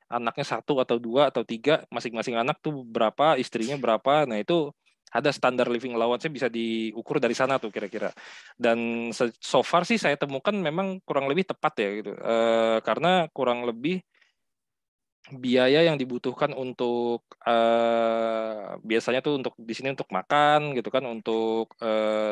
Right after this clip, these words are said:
transport dan segala macam itu lumayan, lumayan cukup ya. Dan kalau teman-teman punya anak yang akan, eh, masuk usia sekolah atau sudah masuk usia sekolah, tenang saja, sekolah di sini dibiayai oleh negara, tapi negara sini.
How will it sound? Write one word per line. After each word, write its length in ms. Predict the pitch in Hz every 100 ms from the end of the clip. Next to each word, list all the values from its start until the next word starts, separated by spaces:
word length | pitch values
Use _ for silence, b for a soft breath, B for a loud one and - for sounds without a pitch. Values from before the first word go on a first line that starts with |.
| -
transport 400 | 117 117 139 120
dan 80 |
segala 240 | 110 113 107
macam 240 | 101 160
itu 240 | 139 160 139
lumayan, 480 | 107 101 101 98 - _ b b b _
lumayan 320 | 117 107 101
cukup 320 | 101 123 120 -
ya. 240 | 107 92 92 _ _ _ -
Dan 240 | 101 104
kalau 320 | 104 104 - _ _ _ _ _
teman-teman 480 | 113 107 107 107 104
punya 280 | 107 107 104 104 101 101 101
anak 320 | 110 107 139 113
yang 80 | 104
akan, 360 | 104 - 107 104 104 101 101 101 - - _ _ _ _ _ _ _
eh, 300 | 113 110 104
masuk 320 | 107 - 139 127
usia 160 | - 110
sekolah 400 | - 101 110 131
atau 160 | 117
sudah 240 | - 117 110
masuk 240 | 104 - 107
usia 80 | 107
sekolah, 320 | - 104 120
tenang 160 | 107
saja, 240 | 98 110 104
sekolah 320 | - 101 101
di 80 | 98
sini 400 | 107 117 143 143 - b b -
dibiayai 560 | 113 113 104 110 117
oleh 160 | 120 107
negara, 400 | 107 104 104 101
tapi 160 | - 117
negara 320 | 104 98 95
sini. 240 | 101 95